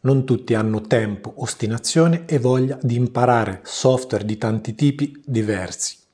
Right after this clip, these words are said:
Certo, in ambito cosiddetto serio, aziendale e lavorativo,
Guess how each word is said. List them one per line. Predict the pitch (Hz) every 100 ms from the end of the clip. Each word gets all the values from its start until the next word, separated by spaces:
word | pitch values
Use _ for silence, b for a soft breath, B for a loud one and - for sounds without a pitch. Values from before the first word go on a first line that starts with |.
| _ _ _ _
Certo, | - 143 131 - 120 113 - _ -
in | 127
ambito | 131 135 123 135
cosiddetto | 131 123 127 165 170 - -
serio, | - 127 120 110 101 87 95 - _
aziendale | - 104 101 107 113 113 120 110 104
e | 101
lavorativo, | 98 104 113 131 120 110 101